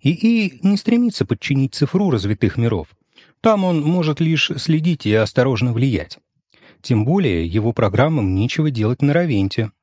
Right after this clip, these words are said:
Жора быстро их обнаружит и установит, кто их создал и для чего. Однако на самой Равенте ии проявлять себя совсем незачем. Интересы ии временно совпали с интересами межпланетных концернов.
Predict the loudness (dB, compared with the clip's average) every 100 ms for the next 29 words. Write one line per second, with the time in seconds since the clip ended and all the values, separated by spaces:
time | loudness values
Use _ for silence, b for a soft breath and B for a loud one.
0 | -6 -2 0 0 0 -2 -2 -2 -2 0
1 | -2 -2 -2 -2 -2 -2 -2 -2 0 -2
2 | -6 -4 -2 -2 0 0 2 0 0 -2
3 | -2 0 0 -2 -4 -8 _ _ b b
4 | b b b b 0 2 0 0 0 -2
5 | -2 0 2 2 0 0 -2 -4 -4 -2
6 | 0 0 0 0 2 0 0 0 0 0
7 | 2 0 0 -2 -2 -4 -6 -6 -6 -6
8 | _ b b b -2 0 2 0 0 -2
9 | -4 0 0 2 -2 -2 0 0 0 -2
10 | -2 -4 -2 0 0 -2 -2 0 0 0
11 | -2 -2 -2 -2 0 0 -2 -4 -2 -2
12 | -2 -4 -6